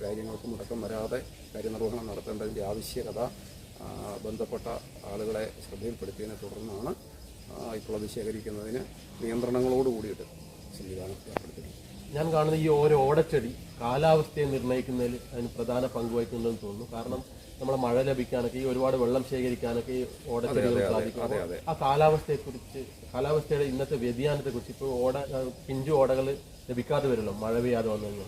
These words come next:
Speaker 1: അതെ, അതെ, അതെ.
Speaker 2: അപ്പോൾ അതിനെക്കുറിച്ച്
Speaker 1: അങ്ങനെയുള്ള പ്രതിസന്ധി പലപ്പോഴും, ആ, അനുഭവപ്പെടുന്നതായിട്ട് ഈ ഓടപ്പൂവുമായി ബന്ധപ്പെട്ട പ്രവർത്തനങ്ങളിൽ ഏർപ്പെടുന്ന ആളുകൾ ആശങ്ക പ്രകടിപ്പിക്കുന്ന ഇത്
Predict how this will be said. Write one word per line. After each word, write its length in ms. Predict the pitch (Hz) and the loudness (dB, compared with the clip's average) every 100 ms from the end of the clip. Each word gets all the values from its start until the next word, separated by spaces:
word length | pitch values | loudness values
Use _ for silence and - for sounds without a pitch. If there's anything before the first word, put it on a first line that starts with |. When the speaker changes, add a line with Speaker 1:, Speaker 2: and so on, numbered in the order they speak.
| 135 | 2
Speaker 1:
അതെ, 100 | 120 | 2
അതെ, 120 | 90 85 | 2 -2
അതെ. 20 | 120 | -2
Speaker 2:
അപ്പോൾ 140 | 143 | -2
അതിനെക്കുറിച്ച് 460 | 135 156 147 131 127 - - - - - | 2 0 0 -6 -10 -14 -18 -18 -20 -6
Speaker 1:
അങ്ങനെയുള്ള 300 | 131 156 156 160 | 0 2 2 2
പ്രതിസന്ധി 420 | 139 143 175 156 | 0 0 0 2
പലപ്പോഴും, 400 | 139 131 143 143 139 139 131 127 131 | 2 2 2 2 2 2 4 4 4
ആ, 40 | 123 123 123 127 | 4 4 2 0
അനുഭവപ്പെടുന്നതായിട്ട് 920 | 127 135 143 135 135 131 127 123 123 123 | 4 6 6 6 2 6 4 4 2 2
ഈ 20 | 120 | 4
ഓടപ്പൂവുമായി 1400 | 123 - 135 135 139 - - - - - - - 127 135 123 | 2 0 0 0 0 -4 -14 -16 -14 -14 -12 -2 2 2 4
ബന്ധപ്പെട്ട 340 | 117 120 120 117 | 2 0 0 -2
പ്രവർത്തനങ്ങളിൽ 440 | 117 113 120 117 117 | -2 0 0 2 0
ഏർപ്പെടുന്ന 360 | 110 120 120 | -2 0 0
ആളുകൾ 180 | 113 113 113 | 0 0 -2
ആശങ്ക 300 | 113 131 131 120 | -2 0 0 2
പ്രകടിപ്പിക്കുന്ന 480 | 110 107 110 110 110 - | 0 -2 -6 -6 -6 -10
ഇത് 100 | 113 | -6